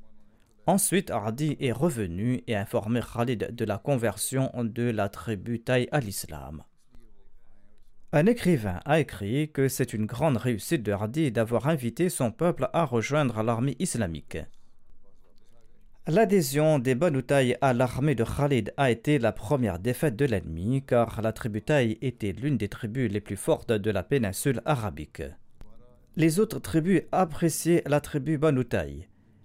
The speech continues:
Elle faisait confiance à sa force, à son pouvoir, et elle la craignait. Cette tribu était appréciée dans sa région et elle dominait sa région.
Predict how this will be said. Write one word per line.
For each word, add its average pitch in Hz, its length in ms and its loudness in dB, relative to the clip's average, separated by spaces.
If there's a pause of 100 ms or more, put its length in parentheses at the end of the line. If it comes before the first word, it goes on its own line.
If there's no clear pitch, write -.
(440)
Elle 110 80 0
faisait 117 280 -2
confiance 131 640 0
à 123 600 0
sa - 260 -2
force, - 480 0
à 98 100 0
son 101 160 -6
pouvoir, 117 680 2 (420)
et 123 240 4
elle 151 280 2
la 143 180 2
craignait. 80 560 -4 (560)
Cette 240 340 2
tribu 135 500 2
était 151 380 2
appréciée 175 640 0
dans 107 140 0
sa 175 180 0
région 101 640 -4
et 123 200 -2
elle 113 200 -2
dominait 123 540 2
sa 170 240 2
région. 85 500 -2